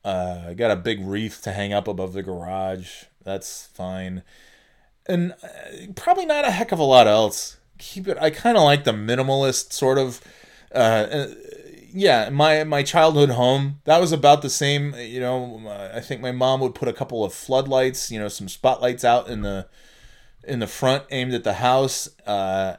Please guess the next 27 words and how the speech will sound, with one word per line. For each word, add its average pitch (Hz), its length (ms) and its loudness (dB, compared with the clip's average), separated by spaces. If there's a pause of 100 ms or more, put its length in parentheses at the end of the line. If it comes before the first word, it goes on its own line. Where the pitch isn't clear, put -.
and 101 260 -6
candles 143 520 0
in 131 100 0
every 127 220 2
window, 143 560 4
and 117 200 -2
then 110 120 -4
the 107 100 -6
Christmas 143 380 -6
tree 147 460 -2 (300)
in, 104 340 -4
uh, 95 260 0
in 107 140 -6
the 101 80 -4
front 139 300 -2
window 151 340 2
in 127 60 -2
the, 104 260 -6
in 104 160 -10
the 98 80 -4
living 160 280 2
room. 190 380 2 (800)
And, 113 600 2
uh, 92 1200 2 (260)
yeah, 127 480 0
maybe, 131 680 -2 (400)
maybe 139 540 0